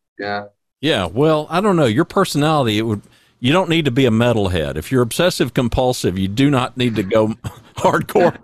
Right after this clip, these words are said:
Speaker 2: hardcore metal. All right, you've got an hour, Ken, to do nothing.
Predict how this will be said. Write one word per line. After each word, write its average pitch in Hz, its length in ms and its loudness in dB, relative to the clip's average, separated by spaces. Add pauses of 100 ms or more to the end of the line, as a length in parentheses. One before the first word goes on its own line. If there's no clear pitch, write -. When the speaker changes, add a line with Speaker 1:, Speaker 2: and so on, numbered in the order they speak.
(120)
Speaker 2:
hardcore 165 640 2
metal. 123 320 0 (300)
All 151 100 2
right, 139 240 0
you've 127 140 0
got 165 180 2
an 143 180 -2
hour, 151 440 0
Ken, 139 360 0
to 120 120 -2
do 127 200 2
nothing. 123 640 0